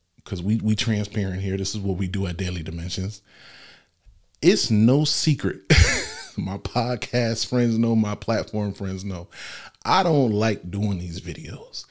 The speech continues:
If I could sit here and just do audio forever, bang, I really love audio. I do not love video. And having to set all this up, chop it up, edit it, it is a pain. <laughs> But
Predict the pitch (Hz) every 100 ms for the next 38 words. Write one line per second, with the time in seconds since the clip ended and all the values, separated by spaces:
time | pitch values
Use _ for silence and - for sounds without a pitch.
0 | - - - - 104 139 226 - 165 160
1 | 151 110 85 82 98 120 - 113 101 110
2 | 110 98 110 85 101 104 101 - - _
3 | - 98 87 85 107 123 113 107 110 85
4 | 87 82 78 - 110 101 95 101 101 98
5 | 85 98 80 67 - _ - 101 98 117
6 | 131 87 - - - 120 - 113 107 107
7 | - 117 - _ - _ - - - -
8 | - 110 113 117 113 113 110 - _ -
9 | - - 117 117 120 120 - - 127 113
10 | 85 82 82 - 117 104 82 - - -
11 | - - 107 101 110 117 -